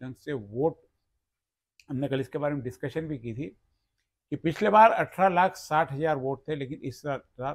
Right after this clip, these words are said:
अठारह लाख चौंतीस हजार वोट है, पन्द्रह हजार वोट on average कम है। लेकिन वहीं नए वोटर्स जो पहली बार वोट करने अठारह से तेईस साल के करीब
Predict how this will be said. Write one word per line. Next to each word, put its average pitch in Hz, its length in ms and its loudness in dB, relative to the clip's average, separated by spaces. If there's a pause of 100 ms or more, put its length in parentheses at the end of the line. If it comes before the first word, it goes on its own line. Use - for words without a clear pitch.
अठारह 120 300 -8
लाख 131 280 -6
चौंतीस 113 340 -10
हजार 117 180 -8
वोट 101 260 -10
है, 147 100 -10 (640)
पन्द्रह 160 300 0
हजार 170 340 2
वोट 151 420 -6
on 143 300 -4
average 156 260 -8
कम 147 380 -10
है। 143 60 -8
लेकिन 147 240 -10
वहीं 156 320 -6 (760)
नए 185 400 2 (380)
वोटर्स 135 560 -4
जो 143 160 -6
पहली 139 260 -2
बार 143 180 2
वोट 131 220 -4
करने 135 240 -6
अठारह 139 320 -8
से 139 180 -10
तेईस - 300 -14
साल 120 100 -18
के 147 120 -20
करीब 156 260 -10